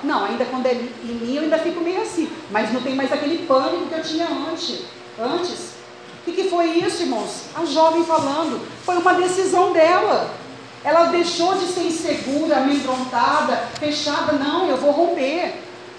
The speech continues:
É algo que eu acho bonito e vou usar." Eu falei, "Nossa, bênção de Deus, você tá gostando?" "Não, tô amando." Novinha, irmãos, deve ter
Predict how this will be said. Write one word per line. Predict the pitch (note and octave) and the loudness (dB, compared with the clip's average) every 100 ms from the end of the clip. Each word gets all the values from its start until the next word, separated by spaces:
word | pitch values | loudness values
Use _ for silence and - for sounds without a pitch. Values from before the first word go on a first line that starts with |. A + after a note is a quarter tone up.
| - | -8
É | B3 | 2
algo | D4+ D#4 | 2 4
que | E4+ | 4
eu | D#4+ | 6
acho | D#4+ C#4 | 6 2
bonito | B3+ C#4 F4 F4 | 0 0 -2 -2
e | |
vou | C#4+ F#4+ A4+ | 0 2 2
usar." | - F4+ G4+ G#4 - - - | 2 2 2 -2 -6 -12 -14
Eu | C4 | -8
falei, | D4 D4 | -4 -2
"Nossa, | C#4 D#4 F#4 E4+ | 2 2 2 0
bênção | A#3+ D4+ G4+ F#4 | 0 0 0 -2
de | C#4 | 0
Deus, | C#4 | -2
você | B3+ | 0
tá | D4 | 0
gostando?" | C4 B3+ C#4+ | 0 0 0
"Não, | B3+ A3 | 0 0
tô | A#3 | 0
amando." | B3 F4+ B3 F#3+ E3+ E3+ - - - - - - | 0 2 0 -2 -4 -10 -14 -18 -20 -20 -20 -8
Novinha, | C4+ E4+ F#4 D#4 D#4 C4+ | 2 2 4 2 0 0
irmãos, | A3+ G3 F#3+ - | -2 -4 -4 -2
deve | B3+ C4 | -2 -2
ter | D4+ D4 C#4+ | -2 -2 -2